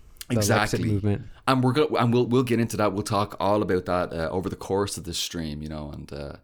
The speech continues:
Speaker 2: but yeah, but we're, we're getting a little bit ahead of ourselves here. We're putting the cart before the horse. But listen, I just wanna say thanks very much for having me on. It's an absolute pleasure to be here.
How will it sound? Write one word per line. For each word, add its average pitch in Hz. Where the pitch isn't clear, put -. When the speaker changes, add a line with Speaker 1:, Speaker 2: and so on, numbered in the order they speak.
Speaker 2:
but 135
yeah, 117
but -
we're, 101
we're 104
getting 131
a -
little 135
bit 101
ahead 98
of -
ourselves 92
here. 90
We're 85
putting 67
the 90
cart 98
before 92
the 85
horse. 87
But -
listen, 104
I -
just 98
wanna 120
say 104
thanks 127
very 113
much 98
for 101
having 92
me 87
on. 90
It's 90
an 95
absolute -
pleasure 110
to -
be 92
here. 95